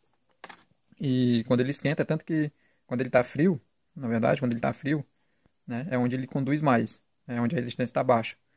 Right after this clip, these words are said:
É tanto que quando você liga a chave, ela faz aquele tum, é justamente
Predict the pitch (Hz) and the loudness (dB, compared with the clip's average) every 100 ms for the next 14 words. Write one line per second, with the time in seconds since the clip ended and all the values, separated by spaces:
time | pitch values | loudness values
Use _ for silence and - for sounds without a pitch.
0 | _ _ - 131 131 127 139 131 131 135 | _ _ -18 -6 -6 -4 -4 -4 -2 0
1 | 131 123 120 120 151 151 - 139 143 147 | 2 2 0 2 4 2 4 6 6 2
2 | 143 123 117 - 147 135 120 113 107 131 | -2 -4 -8 -4 0 2 0 -2 -4 -6
3 | 139 127 127 143 | -2 -2 -2 -8